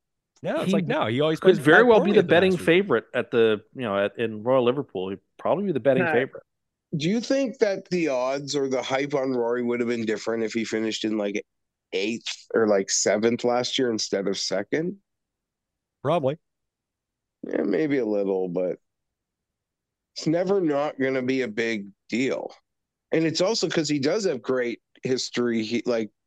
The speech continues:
Speaker 3: course finishes also. So it's like, you know, he can do it. Like, pardon my ignorance, with Sergio, did he ever even, like, have close calls here? I felt like other majors he did, but he was always, like, s-,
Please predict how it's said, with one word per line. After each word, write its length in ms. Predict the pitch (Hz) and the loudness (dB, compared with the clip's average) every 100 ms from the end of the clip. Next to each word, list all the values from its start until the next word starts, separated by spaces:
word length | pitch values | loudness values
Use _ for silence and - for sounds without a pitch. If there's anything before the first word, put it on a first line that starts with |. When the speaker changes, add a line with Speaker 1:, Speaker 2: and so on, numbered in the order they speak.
| _ | _
Speaker 3:
course 380 | - 131 123 117 | -6 -2 -2 -4
finishes 680 | - 123 120 117 110 113 110 | -4 -2 0 -2 -2 -2 0
also. 480 | 135 180 - 98 85 | 0 -2 -4 -4 -4
So 160 | 95 | -4
it's 140 | 95 - | -4 -4
like, 200 | 107 - | -4 -2
you 80 | |
know, 300 | 113 120 147 165 | -2 0 -2 -2
he 100 | 120 | -4
can 340 | - 95 85 | -6 -6 -4
do 240 | 104 135 | -2 0
it. 220 | 117 95 - _ _ _ _ _ _ _ _ - | 0 -2 -6 _ _ _ _ _ _ _ _ -2
Like, 160 | 165 | -2
pardon 360 | - 185 226 226 | 2 0 2 0
my 120 | 190 | 0
ignorance, 800 | 170 165 160 135 101 98 - - _ _ _ _ - | 0 0 0 -2 -2 -4 -6 -10 _ _ _ _ 0
with 140 | 170 165 | 0 0
Sergio, 880 | - 196 214 175 147 123 92 - - _ _ _ _ _ _ - | 2 4 4 4 4 4 2 -2 -6 _ _ _ _ _ _ -2
did 120 | 165 | 0
he 140 | 165 | 2
ever 320 | 175 202 226 | 0 0 0
even, 260 | 214 185 180 | 0 0 0
like, 160 | 156 - | -2 -4
have 560 | - 123 147 151 147 | -2 -2 -2 -4 -10
close 380 | - 175 175 - | -4 -2 -2 -4
calls 500 | - 165 170 185 180 | -2 0 0 -2 -6
here? 440 | - 196 196 190 - | -4 -2 -2 -2 -4
I 60 | |
felt 180 | - 208 | -2 0
like 120 | 175 123 | 0 -2
other 220 | 156 196 | 0 0
majors 480 | 160 123 110 104 98 | -2 -4 -4 -4 -4
he 80 | 98 | -4
did, 280 | 110 113 | -2 -2
but 120 | 120 131 | 0 -2
he 80 | |
was 160 | 208 180 | 0 0
always, 320 | 170 160 135 | 0 -2 -2
like, 180 | 135 110 | -4 -4
s-, 300 | - - - | -6 -8 -10